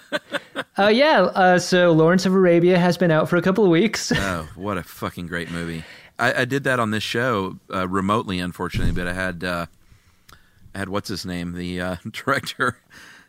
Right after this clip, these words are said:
Speaker 2: Oh, Jesus. I'm,
Speaker 1: Da-,
Speaker 2: I'm already, I'm
Speaker 1: David
Speaker 2: already
Speaker 1: Lean?
Speaker 2: drunk. Yeah, I had David Lean on. <laughs> No, I had, uh,
Speaker 1: Good
Speaker 2: Chris
Speaker 1: get.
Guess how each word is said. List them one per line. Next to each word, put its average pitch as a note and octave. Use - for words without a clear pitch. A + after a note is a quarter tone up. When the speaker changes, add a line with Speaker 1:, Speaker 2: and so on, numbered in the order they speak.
Speaker 2:
Oh, F#2+
Jesus. E2
I'm, G2
Speaker 1:
Da-, D#3
Speaker 2:
I'm -
already, F#2
I'm C#3+
Speaker 1:
David D#3
Speaker 2:
already C3
Speaker 1:
Lean? F3
Speaker 2:
drunk. A#3
Yeah, C3+
I G2+
had A#2
David A#2
Lean A2
on. F#2+
<laughs> -
No, A#2
I A2+
had, C3
uh, G#2+
Speaker 1:
Good G#3+
Speaker 2:
Chris F#3+
Speaker 1:
get. A#2+